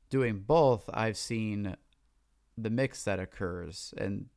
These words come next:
they're difficult situations for family members and loved ones, peers, communities, and professionals when, like, a fatal overdose or a suicide occurs. So it's important to talk about it because there are connections within the two.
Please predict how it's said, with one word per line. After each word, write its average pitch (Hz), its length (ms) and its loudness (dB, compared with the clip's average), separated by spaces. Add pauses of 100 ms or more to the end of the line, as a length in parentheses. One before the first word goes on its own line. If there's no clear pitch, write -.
(120)
they're 120 140 -2
difficult 143 600 0
situations 104 920 -4 (540)
for 104 160 -2
family 131 300 0
members 117 380 -2
and 104 140 -2
loved 107 180 0
ones, 110 220 -2
peers, 107 540 -2
communities, 107 600 -4
and 104 140 -4
professionals 104 640 -4
when, 104 100 -4
like, 104 140 -6
a 101 80 -6
fatal 107 320 -2
overdose 98 640 -2 (560)
or 120 180 2
a 110 60 2
suicide 101 540 -2
occurs. 95 680 -4
So 110 420 -2 (260)
it's 135 200 -2
important 120 680 0
to - 100 -10
talk 143 380 0
about 104 320 2
it 101 140 -2
because 101 420 -2
there 107 120 2
are 113 300 2 (140)
connections 104 640 -2
within 107 380 -2
the 113 80 2
two. 98 420 -2